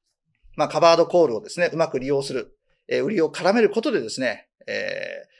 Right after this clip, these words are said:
また先物だけではできないような、そういった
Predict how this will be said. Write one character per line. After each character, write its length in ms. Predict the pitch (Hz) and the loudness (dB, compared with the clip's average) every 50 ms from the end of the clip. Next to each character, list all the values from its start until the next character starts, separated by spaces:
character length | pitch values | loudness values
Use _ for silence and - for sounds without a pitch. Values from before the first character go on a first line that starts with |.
| _ _ _ _ _ _ _ _ _ _ _ _ _ _ _ _ _ _ _ _ _ _ _ | _ _ _ _ _ _ _ _ _ _ _ _ _ _ _ _ _ _ _ _ _ _ _
ま 100 | - 143 | -4 2
た 320 | 143 165 139 - - - _ _ | 2 2 2 2 -2 -10 _ _
先 220 | - - 143 - 160 | -14 -10 -8 -4 -4
物 180 | 151 147 143 | 0 0 0
だ 120 | 135 139 135 | 0 0 -2
け 100 | - 247 | 0 4
で 80 | 254 | 4
は 100 | 214 156 | 6 6
で 120 | 127 135 139 | 4 2 2
き 80 | - | 2
な 120 | 269 285 214 | 4 4 4
い 80 | 151 | 2
よ 140 | 131 107 98 | 0 -2 -4
う 20 | 98 | -6
な、 140 | - - - _ | -10 -14 -18 _
そ 120 | - - 185 | -4 -2 -2
う 40 | 180 | 2
い 20 | |
っ 40 | 185 | 6
た 320 | 196 185 180 - - - | 6 6 6 4 0 -10